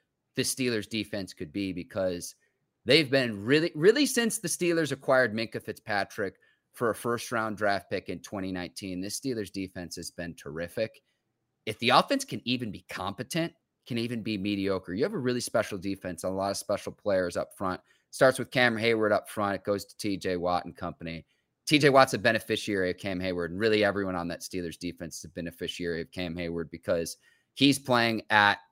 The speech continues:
an all-pro level. And I, I would even argue this season specifically, he's playing at as high a level as you see week in and week out from Aaron Donald. He's that important for the Pittsburgh Steelers defense.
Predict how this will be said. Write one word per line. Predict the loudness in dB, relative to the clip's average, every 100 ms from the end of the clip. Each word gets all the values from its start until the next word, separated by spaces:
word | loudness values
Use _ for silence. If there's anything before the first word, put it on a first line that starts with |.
| _ _
an | -2 4
all-pro | 6 6 4 2 2
level. | 4 2 2 0 -2 -6 _ _ _ -2
And | 0 0 -2 -6 -10 2
I, | 4 8
I | 6
would | 6
even | 2 2
argue | 2 0 -6 -6
this | 0 2 2
season | 0 0 -2 -6
specifically, | -10 -10 -4 -4 -4 -8 -8 -8 -12 _ _
he's | -2 0
playing | 2 2 2
at | 6 6 4 _
as | 2 2 2
high | 2 2
a |
level | 2 -2 -2 -4
as | -6
you | -8
see | -8 -6 -6
week | -4 -6 -6
in | -8
and | -6
week | -8 -6
out | -6 -6
from | -12
Aaron | -10 -10 -8
Donald. | -8 -8 -10 -12
He's | -10 -6
that | -2 -2
important | -4 -8 -10 -10
for | -18
the | -20
Pittsburgh | -16 -18 -16 -18
Steelers | -14 -14 -14 -16
defense. | -18 -20 _ _ -16